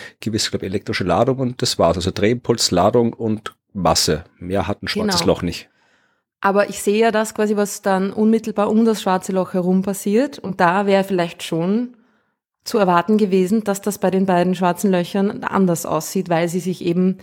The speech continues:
Speaker 2: in ihrer, in der Art, wie ihre Akkretionsscheibe funktioniert, wie das Material da quasi hineinspiralisiert,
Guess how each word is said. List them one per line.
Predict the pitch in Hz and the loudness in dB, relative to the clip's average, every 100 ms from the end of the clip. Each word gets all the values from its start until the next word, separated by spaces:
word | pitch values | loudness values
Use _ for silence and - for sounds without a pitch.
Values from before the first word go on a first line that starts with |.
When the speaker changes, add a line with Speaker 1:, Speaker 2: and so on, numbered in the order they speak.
| - | -10
Speaker 2:
in | - 190 | 2 4
ihrer, | 185 180 180 | 4 2 2
in | 180 | 0
der | 185 | 0
Art, | 165 190 196 | 2 0 -2
wie | 208 | -2
ihre | 190 190 | 0 2
Akkretionsscheibe | 180 - 185 - 196 196 190 - 180 175 185 214 | 0 -2 -4 2 4 4 2 -2 2 2 4 2
funktioniert, | 214 202 196 196 185 220 247 | 2 0 0 0 2 2 2
wie | 208 | -2
das | 196 | 0
Material | 190 175 190 170 165 190 | -2 -4 -2 2 2 2
da | 185 185 | 0 0
quasi | 185 175 185 | -4 -4 -2
hineinspiralisiert, | 185 165 175 - 190 185 185 185 - 208 | 0 0 -2 -2 -2 2 0 0 2 2